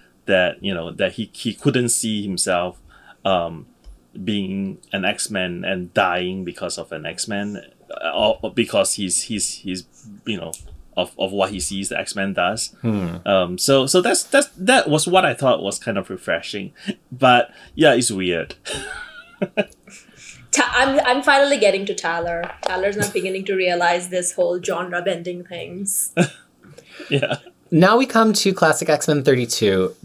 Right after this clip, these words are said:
Speaker 2: Just a reminder, Tyler and Free are gonna spoil really recent, like, just barely on Marvel Unlimited comics. So if
Speaker 1: Yeah.
Speaker 2: you're not really close to present on X-Men,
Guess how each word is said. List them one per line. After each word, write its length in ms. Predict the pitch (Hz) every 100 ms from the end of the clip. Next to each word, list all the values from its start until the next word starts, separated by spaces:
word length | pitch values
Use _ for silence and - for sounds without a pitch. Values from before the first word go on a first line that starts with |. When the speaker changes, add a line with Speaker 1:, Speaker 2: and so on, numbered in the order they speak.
| 120
Speaker 2:
Just 260 | 160 156
a 60 | 202
reminder, 480 | 208 202 139 113 110
Tyler 360 | - 131 143
and 120 | 160
Free 140 | 170 147
are 100 | 135
gonna 160 | 135
spoil 340 | 131 - 131 120
really 300 | 135 190 202
recent, 460 | 170 160 139 -
like, 300 | 135 117 110
just 340 | - 175 165 139
barely 360 | 151 147 143
on 220 | 127 127 123
Marvel 320 | 117 113 113
Unlimited 460 | 113 104 101 90
comics. 640 | - 101 76 - - - -
So 300 | - 135 127
if 160 | 123 127
Speaker 1:
Yeah. 60 |
Speaker 2:
you're 180 | 127 131
not 520 | 139 143 143 165 -
really 440 | 165 147 151 147 139
close 420 | - 156 143 143
to 100 | 135
present 440 | 131 120 117 113
on 100 | 117 113
X-Men, 440 | 104 117 98 95